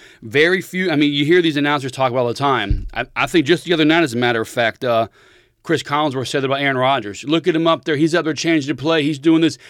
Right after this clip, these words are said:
He knows that. He's got a pass set up, but he knows the best plays for a run.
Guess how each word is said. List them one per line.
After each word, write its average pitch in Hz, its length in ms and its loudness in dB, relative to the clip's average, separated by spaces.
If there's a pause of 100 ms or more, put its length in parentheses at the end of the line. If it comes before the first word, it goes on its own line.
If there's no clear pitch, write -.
(120)
He 175 160 0
knows 175 340 4
that. 160 240 2
He's 139 140 -2
got 135 160 0
a - 20 -4
pass 147 380 -2
set 147 220 0
up, 151 280 2 (220)
but 123 100 -8
he 143 60 -2
knows 156 280 2
the 131 60 -8
best 143 240 0
plays 151 240 0
for 143 220 -2
a - 20 0
run. 123 340 -2